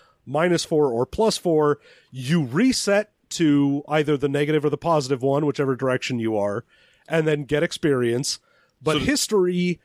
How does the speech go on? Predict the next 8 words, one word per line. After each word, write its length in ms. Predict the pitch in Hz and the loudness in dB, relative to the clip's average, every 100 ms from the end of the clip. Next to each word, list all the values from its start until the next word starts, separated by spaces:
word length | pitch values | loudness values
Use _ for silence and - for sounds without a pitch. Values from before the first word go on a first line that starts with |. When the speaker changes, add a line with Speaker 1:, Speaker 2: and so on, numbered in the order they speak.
| _ _ _ - | _ _ _ -4
Speaker 1:
is 720 | 170 156 151 143 135 - - _ _ _ _ 120 | 0 2 2 2 0 -2 -4 _ _ _ _ -6
basically 580 | 175 202 233 220 202 180 | -2 0 0 -2 0 0
what 240 | 139 165 | -2 -2
you're 180 | 165 156 | 0 0
rolling 640 | 131 156 165 170 165 165 - | 0 0 2 0 0 -2 -4
if 300 | 135 147 - | -2 -2 -2
you 460 | 120 110 139 151 143 | -12 -8 -4 -2 0
are 300 | 135 139 | 2 0